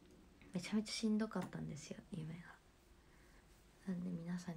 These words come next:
にお話しします。そう、今日朝見たのが、あの、なんか、なんかの経緯で、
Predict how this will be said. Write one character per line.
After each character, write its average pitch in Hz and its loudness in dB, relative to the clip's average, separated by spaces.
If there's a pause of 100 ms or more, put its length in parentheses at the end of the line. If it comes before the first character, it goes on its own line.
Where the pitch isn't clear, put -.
に 165 -6
お 160 -8
話 165 -6
し - -
し - -4
ま 175 -4
す。 - -12 (4000)
そ - -2
う、 - -8
今 202 4
日 202 6
朝 208 4
見 196 6
た 196 -2
の 180 2 (100)
が、 165 -6 (1040)
あ 170 0
の、 170 0 (2500)
な 190 -2
ん 180 -2
か、 175 -6 (1800)
な 226 8
ん 233 10 (180)
か 190 2
の 175 2
経 190 0
緯 180 -2
で、 226 4